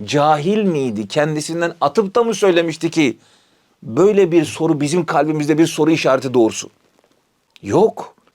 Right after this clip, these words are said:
Bunun Peygamber-i Zişan'dan gelen rivayetleri, ilmin kutbu denilen alemlerden detaylı bilgileri ve destekleri kitaplarda yazılmış. "Ben onu kabul etmem, ben bunu kabul etmem." diyen bu mealist gruplar Amerika'daki, İngiltere'deki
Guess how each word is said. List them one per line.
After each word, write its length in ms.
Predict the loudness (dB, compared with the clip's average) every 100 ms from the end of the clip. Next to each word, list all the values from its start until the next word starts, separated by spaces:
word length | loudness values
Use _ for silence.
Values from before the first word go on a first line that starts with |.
| _ -12
Bunun 340 | -6 -4 -4
Peygamber-i 600 | -4 -2 0 0 2 2
Zişan'dan 680 | 2 -2 0 -2 0 -2 0
gelen 340 | 0 0 0
rivayetleri, 920 | -2 0 2 2 2 0 0 2 2 0
ilmin 400 | -2 -2 -4 -6
kutbu 540 | -8 -12 -10 0 2
denilen 340 | 2 0 -2 -6 -2
alemlerden 920 | 0 2 0 0 0 0 -2 -2 -4
detaylı 920 | -4 -4 -2 0 2 4 2 2 -6
bilgileri 680 | -4 -4 -4 -2 -2 0 0
ve 180 | -2 -2
destekleri 640 | -8 -8 -10 -8 -6 -6
kitaplarda 600 | -6 -4 -2 0 -2 0
yazılmış. 680 | -2 -2 -2 -2 -4 -8 -18 _ -16
"Ben 260 | -2 0 2
onu 240 | 0 0
kabul 300 | 0 2 4
etmem, 400 | 2 0 -2 0
ben 260 | 0 0 0
bunu 180 | -2 -2
kabul 280 | -2 0
etmem." 440 | 0 0 -2 -2 0
diyen 320 | 0 0 0
bu 60 | 0
mealist 480 | 2 2 0 -2
gruplar 480 | -2 -2 0 0 0 -2 _
Amerika'daki, 800 | 0 2 2 2 2 2 0 -2
İngiltere'deki 880 | 0 2 2 4 4 4 4 4